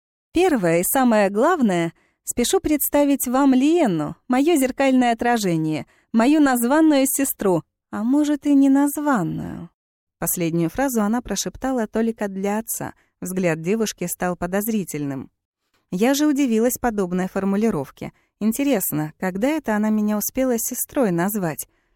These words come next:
Что-то я пропустила сие знаменательное событие, но размышление прервал голос принцессы, склонившейся к монарху.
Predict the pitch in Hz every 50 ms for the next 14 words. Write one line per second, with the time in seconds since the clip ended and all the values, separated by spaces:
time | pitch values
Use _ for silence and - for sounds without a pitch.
0 | _ - - - - 247 233 - 240 226 226 220 226 - 233 233 - 262 - -
1 | - 208 185 170 156 - - 165 170 165 160 160 165 165 170 175 175 165 156 -
2 | 160 165 165 160 160 160 - 208 196 180 165 156 - - 156 151 156 - _ _
3 | _ _ - 214 262 294 330 302 269 262 262 247 - 226 214 240 240 240 247 240
4 | 226 - 202 180 175 170 175 196 214 202 185 165 160 165 170 - - - - 220
5 | 233 - - - - - - - - - - - 151 151 160 170 202 - - 202
6 | 185 - - 170 - 190 196 202 208 180 143 120 - - - 143 -